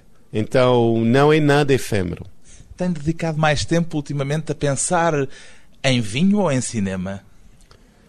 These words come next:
Speaker 1: Eu sou cineasta, eu, eu faço filmes de ficção em geral, O Mundo Vino foi uma exceção. Eu já fiz alguns documentários, mas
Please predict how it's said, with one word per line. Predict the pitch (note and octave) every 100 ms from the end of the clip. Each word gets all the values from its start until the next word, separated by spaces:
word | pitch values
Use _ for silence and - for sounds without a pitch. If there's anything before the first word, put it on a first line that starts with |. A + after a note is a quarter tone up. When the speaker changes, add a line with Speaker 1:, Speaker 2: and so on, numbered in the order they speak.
| - _ _
Speaker 1:
Eu | - F#2+
sou | - B2
cineasta, | - C#3 C#3 C3 A2+ - G2+
eu, | F2+ F2+ F2
eu | - G#2
faço | F#2+ - A2 G#2+ A2+
filmes | - C3+ C3+ A2
de | G#2
ficção | - B2 - C#3 B2+
em | A#2
geral, | G2 G#2 G2 A2 A#2 A2
O | G2+
Mundo | G#2 G#2+
Vino | F2+ G#2 A2
foi | - A2+
uma | G#2 G2+
exceção. | G2+ G#2+ - - G2+ G#2 A2+ A2 G#2
Eu | G2 F#2 F2
já | B2
fiz | A#2 C3 A2
alguns | G#2+ A2 A#2+
documentários, | G2 F#2+ G2+ F2+ F#2+ F#2+ E2+ F2+ -
mas | G2 -